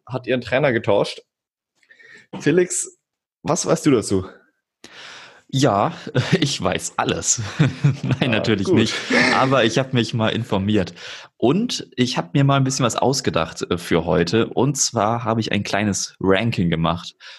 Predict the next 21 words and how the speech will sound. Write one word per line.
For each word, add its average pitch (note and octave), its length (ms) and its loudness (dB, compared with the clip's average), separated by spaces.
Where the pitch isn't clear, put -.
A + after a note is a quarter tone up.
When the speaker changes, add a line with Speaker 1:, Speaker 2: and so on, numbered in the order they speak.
Speaker 2:
Ein G#2+ 180 0
ganz D#3 300 2
subjektives B2+ 800 0
Ranking, D3+ 640 2
wo B2 220 4
ich C3+ 160 0
bewerte, D3 760 0
ähm, A#2+ 460 2
welcher C3 400 0
Trainer D3+ 640 0
oder F#2+ 240 2
welcher G#2 240 2
neue A#2 420 2
Trainer B2+ 400 2
denn F#2+ 220 0
passt - 340 -4
oder G#2+ 240 2
wo G#2+ 80 0
die A2 140 2
Trainerentlassung G#2+ 680 0
vielleicht F#2+ 520 0